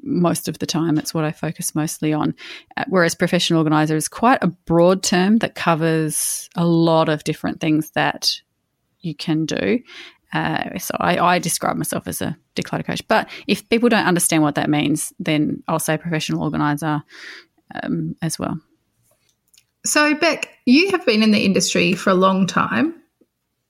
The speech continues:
Speaker 2: Relatively speaking, you've been in the industry forever because you were around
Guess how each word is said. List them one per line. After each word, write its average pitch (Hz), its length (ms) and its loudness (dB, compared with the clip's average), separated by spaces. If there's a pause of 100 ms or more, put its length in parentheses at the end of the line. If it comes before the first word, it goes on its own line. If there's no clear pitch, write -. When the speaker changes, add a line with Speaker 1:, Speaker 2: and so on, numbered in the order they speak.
(180)
Speaker 2:
Relatively 240 640 6
speaking, 180 400 -2
you've 190 160 0
been 180 140 0
in 180 80 0
the 175 100 0
industry 175 400 0
forever - 500 0
because 220 560 0 (280)
you 233 320 6
were 214 200 4
around 180 680 4